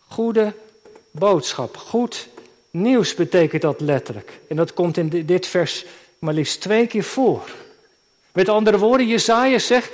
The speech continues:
die prediker is een goed nieuwsbrenger. Een prediker is een roeper.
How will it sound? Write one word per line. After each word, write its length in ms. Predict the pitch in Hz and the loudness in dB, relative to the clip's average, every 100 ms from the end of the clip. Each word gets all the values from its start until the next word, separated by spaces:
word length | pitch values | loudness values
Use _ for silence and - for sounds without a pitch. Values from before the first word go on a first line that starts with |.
| - - | -16 -4
die 120 | 185 | -2
prediker 800 | 185 - 240 277 262 254 254 277 - - | -2 0 4 4 4 2 0 0 -2 -2
is 220 | 214 214 | 0 2
een 80 | 214 | 0
goed 280 | - 220 220 | 0 -2 2
nieuwsbrenger. 1080 | 233 320 294 - 170 190 175 135 113 - - - - _ _ _ _ _ _ _ _ _ _ _ _ _ | 4 6 6 2 2 4 4 2 -4 -10 -14 -20 -20 _ _ _ _ _ _ _ _ _ _ _ _ _
Een 120 | 151 | -10
prediker 680 | - 226 269 262 - 240 - - - - _ _ _ _ _ _ _ _ _ _ _ _ - | -2 2 4 4 4 2 0 -12 -20 -20 _ _ _ _ _ _ _ _ _ _ _ _ -8
is 160 | 175 | -4
een 160 | 175 175 | 0 4
roeper. 400 | 262 339 165 | 4 4 0